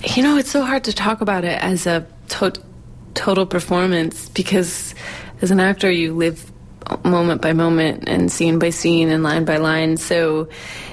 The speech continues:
I can only speak to, uh, the totality is what happens in editing. I can only speak about the moments. And I think, um, I think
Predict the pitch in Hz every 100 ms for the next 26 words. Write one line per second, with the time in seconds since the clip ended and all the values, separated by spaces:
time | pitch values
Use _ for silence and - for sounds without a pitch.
0 | - - - - - - - 202 202 -
1 | 208 208 - 190 202 196 180 - - 185
2 | 185 - 180 180 180 175 175 - - -
3 | - - - - - - - - - -
4 | 196 214 226 214 - 202 214 202 196 185
5 | 175 175 190 190 175 180 170 - 175 175
6 | 160 - - - - 185 185 180 185 180
7 | 175 160 165 185 170 - 165 165 165 143
8 | 131 185 180 170 - - - - - 196
9 | 214 196 - - - - - 190 180 175
10 | 170 185 185 - - - - - - -
11 | - - - - - - - - - -
12 | - - - - - - - - - -
13 | - - 214 214 240 220 -